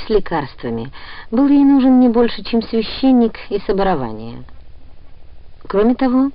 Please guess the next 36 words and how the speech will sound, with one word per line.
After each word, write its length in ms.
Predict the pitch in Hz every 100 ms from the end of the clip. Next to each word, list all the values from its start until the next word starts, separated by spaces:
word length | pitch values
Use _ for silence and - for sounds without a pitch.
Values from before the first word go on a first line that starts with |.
| -
мадам 380 | 156 170 262 285
редко, 440 | 262 254 - 262
как 220 | 240 233 220
она 160 | 214
выражалась, 520 | 202 202 190 190 190 -
ездила 640 | 190 190 180 165 185 185
по 160 | 170 175
делам 600 | 160 170 156 160 156 156
вечерами, 760 | 156 - 151 143 135 135 139 139 - - - - - - -
и 100 | 131
уж 140 | 131
тем 180 | 131 123
более 280 | 160 247 294
никогда 400 | 285 196 151 139
не 100 | 139
уходила 400 | 143 135 143 143
из 240 | 185 196
дому, 160 | 202 170
если 300 | 151 151 135
предстоял 500 | 143 143 - 135 139
визит 400 | 135 131 170 143
доктора 360 | 131 - 143
Джона. 400 | 143 135 110 104 - - - - - -
Все 300 | - - 269
поступки 560 | 269 240 - 285 - 226
мадам 400 | 208 185 190 170
в 100 | -
тот 200 | 170 190
вечер 420 | 247 285 - 123 - - - - -
указывали 540 | 190 269 269 269 262
на 120 | 254
какой-то 540 | 240 247 - 269 269 262 -
умысел 600 | 294 254 175 170 - 123
с 160 | 123 -
ее 300 | 147 147 131
стороны. 500 | - - 127 127 107